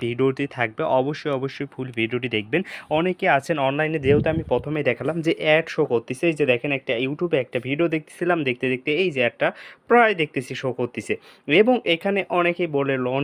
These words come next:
নিয়েছে বা এখান থেকে আসলে কি লোন পাওয়া যায় নাকি, সমস্ত কিছু ভিডিওতে দেখানোর চেষ্টা করব। অবশ্যই দেখবেন, এখানে এক মিনিটের মধ্যেই তিরিশ হাজার টাকা লোন দেয়। তো এটা আসলে, এ, কি কতটুকু সত্য বা এটা আসলে কিভাবে এক, অবশ্যই ফুল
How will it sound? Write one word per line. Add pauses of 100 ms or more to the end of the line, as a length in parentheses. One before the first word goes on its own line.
নিয়েছে
বা
এখান
থেকে
আসলে
কি
লোন
পাওয়া
যায়
নাকি, (320)
সমস্ত (100)
কিছু (100)
ভিডিওতে
দেখানোর
চেষ্টা
করব।
অবশ্যই
দেখবেন, (280)
এখানে
এক
মিনিটের
মধ্যেই
তিরিশ
হাজার
টাকা
লোন (120)
দেয়। (400)
তো (400)
এটা (100)
আসলে, (240)
এ, (320)
কি
কতটুকু
সত্য (180)
বা (140)
এটা
আসলে
কিভাবে
এক, (160)
অবশ্যই
ফুল